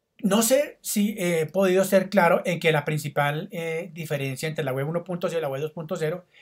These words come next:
es la interacción y la colaboración entre personas. Es verdad. Aquí usted no puede colaborar con nadie. Aquí sí colabora con,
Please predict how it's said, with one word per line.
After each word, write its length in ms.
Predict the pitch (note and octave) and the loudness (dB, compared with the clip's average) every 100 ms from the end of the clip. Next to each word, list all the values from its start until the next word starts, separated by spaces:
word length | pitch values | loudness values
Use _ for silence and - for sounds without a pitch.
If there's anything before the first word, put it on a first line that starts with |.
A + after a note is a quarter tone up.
| - - - - | -20 -20 -20 -10
es 160 | G3+ | -4
la 80 | F#3+ | 0
interacción 520 | G3+ G3+ E3+ D3+ F3+ | 0 2 2 2 -2
y 40 | G3 | -2
la 140 | F3+ | 0
colaboración 460 | E3 D3+ C3+ B2+ D#3 | 0 0 0 0 -2
entre 180 | D#3 | -4
personas. 400 | D3 C3 D3+ A#2 - | -4 -4 -4 -6 -10
Es 80 | D3 | -4
verdad. 340 | F3 F#3+ E3 _ _ _ _ _ _ _ _ _ - | -2 -2 -6 _ _ _ _ _ _ _ _ _ -6
Aquí 240 | C#3 E3 | -6 -6
usted 140 | D#3 | -6
no 120 | F3+ F3 | -4 -2
puede 160 | F#3+ | -2
colaborar 340 | F3+ D3+ C3+ C#3 | -2 -2 0 -2
con 140 | F3 | -2
nadie. 160 | F3 C#3 | -2 -4
Aquí 220 | - D3 | -8 -14
sí 100 | D#3 | -10
colabora 360 | D#3+ D3 C#3+ | -6 -4 -6
con, 180 | D3+ C#3 | -8 -12